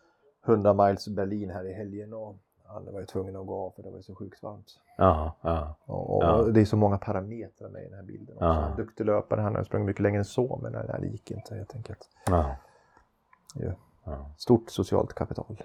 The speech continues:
Speaker 1: stort
Speaker 2: Ja.
Speaker 1: habitus.
Speaker 2: Stort
Speaker 1: Den
Speaker 2: habitus,
Speaker 1: löparen.
Speaker 2: ja, ja, och så gick han av. Ja, det var ju,
Speaker 1: Mm.
Speaker 2: då får han behålla det.
Speaker 1: Och det är intressant, som idag har det sista då silverticket-loppet avgjorts, eh, i Bunketorp,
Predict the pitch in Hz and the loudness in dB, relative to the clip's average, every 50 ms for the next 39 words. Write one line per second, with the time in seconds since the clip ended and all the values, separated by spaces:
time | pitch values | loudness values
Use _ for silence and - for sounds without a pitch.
0 | - - - - 107 76 69 - - - - - - - - - - - - _ | -10 -2 2 2 2 2 4 2 2 2 0 -4 -10 -10 -14 -16 -20 -20 -20 _
1 | _ _ _ _ _ _ _ _ _ - - 82 78 90 98 90 69 69 90 78 | _ _ _ _ _ _ _ _ _ 2 2 2 2 2 -2 -2 0 4 4 2
2 | 71 - - 82 80 78 76 80 90 98 - - 82 78 78 82 82 - 78 80 | 4 4 2 4 4 4 2 0 -2 -4 -4 -2 -2 0 0 -2 -2 -4 -4 -4
3 | 80 78 78 - 87 87 76 - - 78 73 62 50 - - - 82 95 113 117 | -6 -6 -4 -2 -2 -2 0 0 -2 -2 -2 -2 -4 -6 -6 -4 -4 -2 0 0
4 | 104 95 98 104 - - _ _ _ _ _ _ _ _ - - - - - - | 0 0 -2 -6 -10 -16 _ _ _ _ _ _ _ _ -12 -8 -8 -2 4 4
5 | 120 113 95 - - 101 113 117 - - - - - - 92 - - - 123 151 | 4 4 6 6 6 6 6 4 2 0 0 -2 -4 -6 -10 2 10 12 12 12
6 | 196 185 160 147 - 104 95 95 - - 131 143 143 160 160 160 156 151 143 139 | 12 12 12 8 10 10 8 8 6 6 6 10 12 12 12 12 12 12 12 12
7 | 135 127 - - 113 - - - - 98 92 90 87 87 85 82 - - 98 85 | 10 8 6 2 0 0 2 6 8 8 10 10 8 8 6 6 4 2 2 2
8 | 76 78 78 - 85 - 80 85 87 95 92 - - 76 78 73 73 69 73 73 | 2 0 0 0 0 -2 0 2 4 4 4 2 0 2 4 4 4 4 2 0
9 | 73 - - - - - - - - 85 - - - - - - - - - - | -2 -2 -4 -10 -12 -10 -6 -2 0 2 4 4 4 4 2 0 -2 -2 -2 -2
10 | - 92 95 87 80 92 - - - - 95 80 87 | 0 2 2 2 0 -2 -8 -8 -6 -4 -6 -6 -6